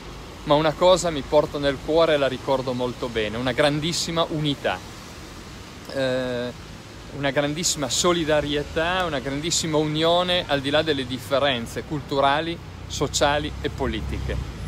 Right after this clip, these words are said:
Eh, la Ferrero è rinata perché i più alti dirigenti spalavano il fango insieme all'ultimo degli operai. Eh, Alba è rinata perché il sindaco era accanto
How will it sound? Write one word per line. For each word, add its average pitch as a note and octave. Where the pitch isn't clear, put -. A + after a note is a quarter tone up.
Eh, A#2+
la C3
Ferrero D3
è C3+
rinata E3
perché C#3
i B2
più C#3
alti E3+
dirigenti D#3
spalavano C3+
il B2+
fango D3+
insieme C3+
all'ultimo B2
degli A#2
operai. G2
Eh, A#2+
Alba C#3+
è C3+
rinata D#3
perché C#3
il B2+
sindaco D#3+
era C#3
accanto D3